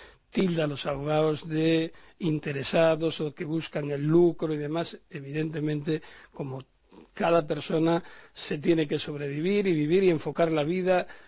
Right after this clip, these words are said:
con tu propia ideología, pero la profesión en sí, lo que yo estoy viendo en esta profesión es que es, eh, una profesión absolutamente,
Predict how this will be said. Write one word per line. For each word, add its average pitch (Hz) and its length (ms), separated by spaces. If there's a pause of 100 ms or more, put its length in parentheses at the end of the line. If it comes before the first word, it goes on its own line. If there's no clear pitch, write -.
(120)
con 151 280
tu 156 160
propia 175 380
ideología, 147 600
pero 151 220
la 143 180
profesión 170 540
en 185 100
sí, 185 220
lo 185 160
que 139 120
yo 180 220
estoy 151 320
viendo 147 500 (480)
en 147 140
esta 151 220
profesión 151 680
es 139 220
que 147 340
es, 156 180
eh, 160 320
una 147 400
profesión 156 460
absolutamente, 165 1200